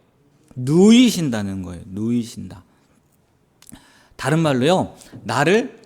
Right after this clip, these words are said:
눕게 해주신다는 거예요. 그냥 내가 눕는 게 아니라, 음, 나를,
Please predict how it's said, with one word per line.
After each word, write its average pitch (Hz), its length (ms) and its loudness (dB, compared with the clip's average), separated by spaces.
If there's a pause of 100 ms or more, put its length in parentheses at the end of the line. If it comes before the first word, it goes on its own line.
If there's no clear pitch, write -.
눕게 190 560 -2
해주신다는 123 580 -6
거예요. 101 160 -20 (440)
그냥 170 240 -2
내가 151 200 4
눕는 147 340 2
게 151 80 -2
아니라, 127 600 0 (160)
음, 127 200 -4 (680)
나를, 190 600 2